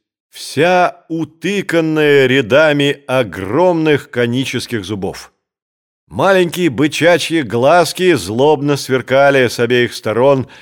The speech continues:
посередине головы при виде лакомой добычи. Голова кашалота была уже вся оплетена толстыми руками осьминога.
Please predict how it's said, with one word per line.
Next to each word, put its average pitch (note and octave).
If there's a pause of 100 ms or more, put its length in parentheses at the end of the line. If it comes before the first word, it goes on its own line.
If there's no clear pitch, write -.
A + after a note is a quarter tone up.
(220)
посередине A#2+
головы A#2
при A#2
виде A#2+
лакомой A2
добычи. F#2 (1160)
Голова C#3
кашалота C#3+ (340)
была A#2+
уже B2+
вся C3
оплетена C3
толстыми A2+
руками A2
осьминога. G#2